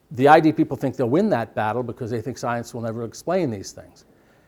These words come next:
Uh, but maybe science will explain some of these things, and then we've lost, you see. I mean, then we, then we, then we're, we've set ourselves up for a fall. So that's a, that's a, but, uh, why are many scientists atheists?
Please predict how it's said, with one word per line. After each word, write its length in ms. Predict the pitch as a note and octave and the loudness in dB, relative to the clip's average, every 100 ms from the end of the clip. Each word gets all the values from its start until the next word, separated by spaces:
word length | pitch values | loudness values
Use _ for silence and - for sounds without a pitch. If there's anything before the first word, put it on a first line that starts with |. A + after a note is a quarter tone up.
| _ _ _ _ | _ _ _ _
Uh, 400 | B2 A#2 A#2 A#2 - _ _ _ _ - | 2 4 4 0 -6 _ _ _ _ 0
but 160 | E3 F3 | 4 6
maybe 200 | F#3 G#3 | 6 4
science 300 | F#3 F#3 E3+ | 2 0 2
will 140 | G3 G#3+ | 2 2
explain 380 | G#3 B2 A2 | 0 -4 -6
some 160 | - G#2+ | -6 -10
of 60 | G2+ | -8
these 200 | G2 - | -12 -14
things, 360 | G#2 A2+ A2 | -12 -12 -12
and 120 | A2+ | -8
then 160 | B2 C#3 | -4 -4
we've 200 | A#2+ A2+ | -4 -4
lost, 680 | B2 F3+ - - - - - - | 0 0 0 -8 -18 -20 -20 -18
you 80 | G2+ | -16
see. 240 | - G#2 | -12 -12
I 40 | |
mean, 140 | G#2 A2 | -10 -8
then 140 | A#2 | -8
we, 140 | A2+ A#2 | -8 -4
then 220 | C3 C3 | -2 0
we, 140 | C3 | 2
then 180 | C3 D#3 | 4 6
we're, 220 | D3 D3 | 6 6
we've 220 | D3 C#3+ | 4 -2
set 280 | - F3 D#3+ - | 0 0 0 -2
ourselves 460 | B2+ - B2+ A2+ | -6 -2 -2 -2
up 240 | B2+ - - | -4 -6 -8
for 160 | A2+ | -8
a 40 | G#2+ | -8
fall. 580 | - F#3+ D3 F#2 D2 - - - - | 2 6 8 6 -2 -14 -20 -20 -18
So 100 | - | 2
that's 280 | C#3+ E3 F3+ | 6 6 6
a, 80 | D#3 | 2
that's 240 | E3 D#3 | 2 2
a, 200 | D#3+ D#3 - F3+ | 4 4 2 4
but, 160 | D3+ D#3 | 6 10
uh, 240 | D3+ D3 - - | 10 10 6 2
why 260 | C3 D#3 F3+ | 8 12 12
are 80 | F3 | 12
many 180 | E3+ | 8
scientists 520 | D#3+ E3 D#3+ D#3 D3 C3+ | 6 8 8 6 2 2
atheists? 500 | D#3 D3+ D#3 D3+ | 2 4 2 2